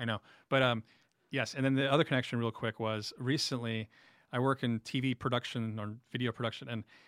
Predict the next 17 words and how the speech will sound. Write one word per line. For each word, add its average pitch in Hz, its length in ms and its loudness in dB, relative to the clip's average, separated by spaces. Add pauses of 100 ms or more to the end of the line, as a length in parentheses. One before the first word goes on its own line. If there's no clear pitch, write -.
(220)
I 123 60 -6
went 127 140 0
to 123 80 -4
go 120 120 -2
shoot 123 480 -2
something 117 400 -4
for 110 360 -2
an, 110 320 -6
an 120 140 0
animal 151 280 4
shelter, 107 460 -6 (640)
that 117 180 0
Kaylee 127 260 0
Cuoco, 110 640 -4
or 113 120 -10
Cuckoo? 175 520 -8
Coco? 123 300 -8